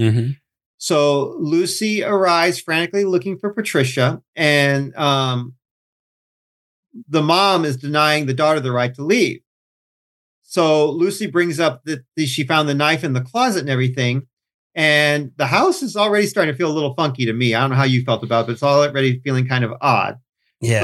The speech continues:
Speaker 2: But, uh, the mom heads upstairs and Patricia returns by herself saying that the mom, um, wants to go with her to the police station now and she'll be down in just a few minutes.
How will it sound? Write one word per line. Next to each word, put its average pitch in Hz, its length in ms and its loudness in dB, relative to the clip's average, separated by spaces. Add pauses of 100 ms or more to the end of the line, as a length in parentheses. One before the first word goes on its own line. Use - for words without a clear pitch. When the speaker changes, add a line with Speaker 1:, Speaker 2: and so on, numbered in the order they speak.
(180)
Speaker 2:
But, - 40 0
uh, 139 360 0 (720)
the 156 100 -4
mom 208 640 0 (560)
heads 165 280 -2
upstairs 185 540 0
and 147 140 0
Patricia 208 460 2
returns 131 480 2
by 131 140 4
herself 156 360 2
saying 156 240 0
that 131 100 -10
the 143 80 -4
mom, 160 500 2
um, 127 500 0 (960)
wants 185 200 4
to - 80 -2
go 165 160 4
with 160 140 2
her 156 100 0
to 131 120 -6
the 139 80 -2
police 165 240 0
station 117 400 -4
now 113 180 -2
and 120 100 -4
she'll 131 120 -6
be 131 80 0
down 135 180 2
in 131 100 0
just 131 220 -4
a 131 60 -4
few - 180 -4
minutes. 123 520 -2